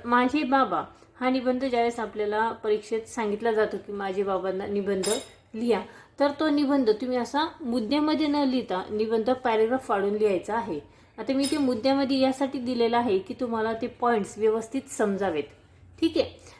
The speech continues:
तर माझे बाबा यासाठी आपण पहिला पॉइंट काय घेणार आहोत की माझे बाबा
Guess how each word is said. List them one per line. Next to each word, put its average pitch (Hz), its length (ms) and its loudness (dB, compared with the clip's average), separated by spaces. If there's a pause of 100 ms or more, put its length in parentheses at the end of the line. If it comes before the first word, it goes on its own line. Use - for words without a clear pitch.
(120)
तर 269 60 -4
माझे 262 380 2
बाबा 262 320 4
यासाठी 226 320 -4
आपण 254 180 -2
पहिला 254 320 -2
पॉइंट 262 300 -4
काय 269 120 0
घेणार 254 240 2
आहोत 254 180 2 (120)
की 320 160 0 (320)
माझे 233 400 2
बाबा 220 400 4